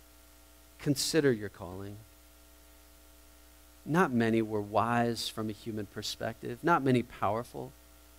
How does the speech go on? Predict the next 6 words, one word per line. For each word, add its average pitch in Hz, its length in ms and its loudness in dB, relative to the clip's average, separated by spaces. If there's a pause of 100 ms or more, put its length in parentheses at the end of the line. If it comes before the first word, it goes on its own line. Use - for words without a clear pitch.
(200)
not 165 220 -4
many 135 220 2
of 110 140 -4
noble 113 300 -8
birth. 113 300 -6 (680)
Instead, 131 580 2